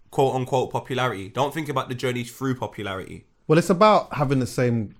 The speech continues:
Speaker 2: common goal as well, isn't it? Because if
Speaker 1: Mm-hmm.
Speaker 2: your team is, if your team is surrounded around people that are essentially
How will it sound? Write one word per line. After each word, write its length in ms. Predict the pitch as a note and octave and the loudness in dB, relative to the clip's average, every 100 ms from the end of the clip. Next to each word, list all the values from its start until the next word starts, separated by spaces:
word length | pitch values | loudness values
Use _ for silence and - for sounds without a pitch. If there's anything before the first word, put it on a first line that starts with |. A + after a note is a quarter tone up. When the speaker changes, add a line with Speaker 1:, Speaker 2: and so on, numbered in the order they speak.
| - | -8
Speaker 2:
common 340 | - A#2+ A2 | -2 0 -2
goal 260 | A2+ A2 G#2+ | 0 0 0
as 100 | G2+ | -2
well, 180 | C#3+ C3 | -2 -2
isn't 220 | B2+ G#2+ | -2 -6
it? 120 | F2 | -6
Because 240 | G2+ A2 | -6 -4
if 180 | A2 - | -4 -6
Speaker 1:
Mm-hmm. 220 | A#2+ B2 C#3 | -14 -4 6
Speaker 2:
your 200 | F3 F#3+ | 8 8
team 340 | - G3+ D#3 | 4 2 2
is, 280 | A#2 A#2 G2+ - - - - | 2 0 -2 -12 -16 -14 -4
if 160 | B2+ B2+ | 0 4
your 100 | F#3 | 4
team 260 | F#3 F#3+ | 4 2
is 120 | D3 - | 2 0
surrounded 560 | A#2 B2+ C3+ A#2+ G#2+ | 0 2 2 2 0
around 600 | G#2 A2+ A2+ G#2 G2 F#2 | 0 0 0 0 -2 -6
people 300 | - A2+ A2 | -4 -4 -2
that 140 | G2+ F#2 | -2 -2
are 200 | F#2+ G2 | -2 -4
essentially 800 | - A#2 A2+ G#2+ G2 F#2+ F#2 | -2 -2 -2 -4 -4 -4 -6